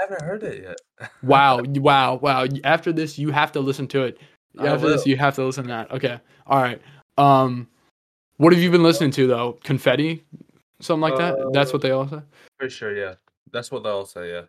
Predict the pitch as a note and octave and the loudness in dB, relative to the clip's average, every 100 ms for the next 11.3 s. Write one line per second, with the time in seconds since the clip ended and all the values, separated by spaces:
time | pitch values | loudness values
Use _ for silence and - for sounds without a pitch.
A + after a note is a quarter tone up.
0 | _ _ - D3 C3+ C#3 C3+ C#3 C3+ D3 | _ _ 0 4 4 4 6 4 2 0
1 | C3+ C3 B2+ B2+ C3 C3+ B2 B2+ B2+ B2 | 0 0 -2 -2 -2 -2 -2 -2 -2 -4
2 | A#2+ - D3 C#3 D#3 C3 B2+ C3 - A#2+ | -6 0 2 2 0 2 0 -2 -6 -12
3 | - C3 B2 B2 C#3 C3 B2 C3 A#2+ A#2 | -4 -2 -2 -2 0 0 -2 -4 -6 -8
4 | A#2+ A#2 A#2+ B2 B2 A#2+ B2 B2 C3+ - | -8 -6 -8 -6 -6 -2 -4 -2 -4 -4
5 | A#2+ C3 C3+ C3 C3 C#3+ A#2 A#2 - B2+ | -2 2 4 4 2 2 0 -2 -2 -2
6 | A#2+ A#2+ A#2+ B2 B2+ B2+ A#2+ B2+ A#2 A#2+ | -4 -8 -8 -4 -2 -2 -4 -8 -8 -2
7 | C3+ C3+ C3 C#3 A2+ - B2 A#2+ B2+ A#2 | 0 0 0 -2 -2 -4 -4 0 -2 -2
8 | B2 A#2+ B2 C3 B2 B2+ A#2+ A#2+ A#2+ A#2 | -4 -4 -4 -2 -2 -4 -4 -4 -4 -8
9 | - A#2 C#3+ C#3 - - - G3+ G3+ F#3 | -10 -4 -2 -2 -6 -18 -6 2 4 4
10 | - - _ - F#3 E3 D3 D3+ D3 C#3 | -2 -20 _ 0 4 4 4 4 6 4
11 | B2 A#2+ | 2 -2